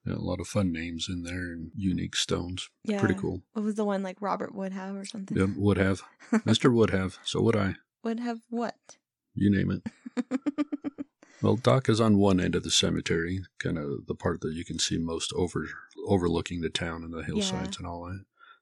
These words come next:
Speaker 1: And then Kid Curry's on the other end, pretty much at the beginning of the Potter's Field.
Speaker 2: Mm-hmm.
Speaker 1: Doc's grave, which we'll cover Doc Holliday, but he's gonna be a big one, so it'll be a while. But we think that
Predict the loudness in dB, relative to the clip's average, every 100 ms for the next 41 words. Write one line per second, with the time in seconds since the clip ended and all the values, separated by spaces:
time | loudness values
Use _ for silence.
0 | _ -4 -2 -2 -2 -2 -4 -2 -2 0
1 | 2 4 4 4 2 2 2 0 -2 -6
2 | -12 -4 0 0 0 -2 -4 -2 -2 -2
3 | -2 -6 -6 -6 -4 -4 -4 -6 -8 -10
4 | -18 _ _ 4 8 8 6 0 2 4
5 | 4 2 -2 2 4 4 4 0 0 -2
6 | -2 -2 -4 -4 -6 -6 -6 -4 -2 -4
7 | -2 -6 -6 -6 -6 -4 -6 -6 -10 -14
8 | -8 -6 -4 -6 -6 -6 -8 -12 _ 2
9 | 2 -2 -6 -2 0 -2 -2 -2 -2 -4
10 | -8